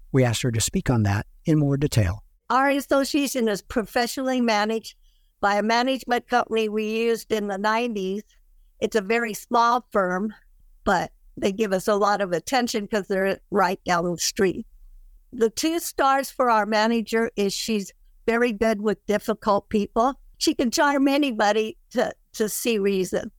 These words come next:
Speaker 2: And she's always, she's smiling and she's well-spoken. And she tries to communicate, uh, on a regular basis, and she's in the building on a regular basis. The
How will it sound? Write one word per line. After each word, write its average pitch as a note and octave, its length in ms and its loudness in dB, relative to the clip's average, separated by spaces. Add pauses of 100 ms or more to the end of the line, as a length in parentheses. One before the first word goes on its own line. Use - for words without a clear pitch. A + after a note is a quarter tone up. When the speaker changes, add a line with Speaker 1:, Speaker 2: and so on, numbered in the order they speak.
(300)
Speaker 2:
And A#3+ 180 0
she's B3 220 -2
always, B3+ 640 0
she's - 260 -4
smiling B3 720 0 (100)
and F#3+ 200 0
she's G3+ 320 -2 (200)
well-spoken. G3+ 840 -2 (920)
And G#3+ 400 0
she - 200 -6
tries A3 400 -2
to A3 100 -4
communicate, G#3+ 840 -2 (1120)
uh, F3+ 380 0 (340)
on G#3 140 -2
a G#3 80 0
regular G#3 520 0
basis, F#3 500 -2
and G#3 180 -2
she's G3+ 180 -2
in A3+ 200 4
the A3 100 2
building G3 440 0
on F3+ 160 -4
a F#3+ 60 -6
regular F3+ 440 -6
basis. - 540 -16 (240)
The G#3+ 260 0